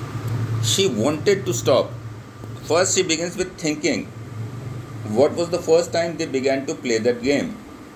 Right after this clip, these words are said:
And Wanda had told them that they had a hundred dresses. So Maddie became sad when she did so, because she was poor. She understood the condition, the mental state and the financial condition of the girl.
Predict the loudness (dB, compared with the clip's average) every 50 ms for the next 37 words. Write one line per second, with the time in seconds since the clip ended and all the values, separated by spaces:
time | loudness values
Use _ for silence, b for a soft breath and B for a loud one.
0 | -20 -20 -18 -18 -18 -18 -18 -8 -6 -4 -2 0 2 4 4 6 6 6 4 4
1 | 2 2 2 2 2 2 2 0 -2 -2 -2 -6 -8 -8 -4 -4 -4 -2 0 0
2 | 2 2 4 2 2 0 0 0 0 0 2 0 0 -2 -4 -8 -10 -10 -12 -14
3 | -14 -16 -16 -18 -18 -18 -18 -18 -18 -18 -18 -18 -18 -18 -18 -16 -16 -14 -14 -14
4 | -12 -12 -12 -12 -12 -12 -12 -12 -14 -14 -14 -14 -14 -12 -12 -12 -12 -12 -12 -12
5 | -12 -12 -12 -12 -12 -12 -10 -10 -10 -10 -10 -10 -10 -10 -8 -8 -8 -8 B B
6 | B B B B B B B -12 -12 -4 0 4 4 6 6 6 4 4 4 2
7 | 4 2 2 2 4 2 2 2 0 2 4 4 6 6 4 4 2 0 0 0
8 | -2 -2 -2 -2 -2 -2 -2 -4 -2 -2 -2 -2 -2 -2 0 0 0 0 0 0
9 | 2 6 6 6 6 4 2 0 0 2 0 0 -2 0 -2 -2 -2 0 2 2
10 | 2 2 2 2 0 2 2 2 2 2 2 2 2 2 2 2 2 2 2 2
11 | 2 2 2 0 0 0 2 2 2 2 0 -2 -2 0 0 2 2 2 2 2
12 | 2 2 2 2 0 2 2 2 2 2 2 0 0 0 0 0 2 2 2 2
13 | 2 4 4 2 2